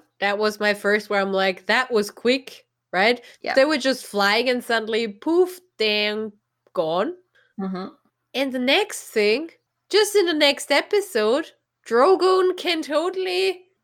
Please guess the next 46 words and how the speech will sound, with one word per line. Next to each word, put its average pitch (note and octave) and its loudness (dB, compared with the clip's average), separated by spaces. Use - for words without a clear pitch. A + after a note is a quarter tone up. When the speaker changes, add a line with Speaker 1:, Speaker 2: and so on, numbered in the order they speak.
Speaker 1:
avoid B3+ 4
all A4 2
that A#4 0
stuff, B4+ 2
like, D4+ -2
without F#4 0
Speaker 2:
Yeah. F#3+ -2
Speaker 1:
being F4+ 0
hit F#4 2
at D#4+ 0
all. F4 2
Was D4 2
it G4+ -4
Speaker 2:
Yeah, - -2
Speaker 1:
just F4+ -2
Speaker 2:
it - -10
Speaker 1:
a - -14
Speaker 2:
doesn't A#3 2
Speaker 1:
surprise B3 0
moment? F#4+ -2
Like, C#4 0
in E4 -4
the F4+ -2
first, D4 2
in C#4+ -4
the C#4+ -6
previous F#4 0
episode, C#4 0
they B3 0
were A#3 -2
like, G#3+ -2
"This D#4+ 0
is D#4+ 0
the C4+ 2
most C4+ 2
lethal C4+ -2
weapon C4+ 0
we C4 2
have B3 0
towards A#3+ 0
these B3+ -2
dragons. A3 0
How B3 2
will C4+ 2
they B3+ 2
ever A#3+ 0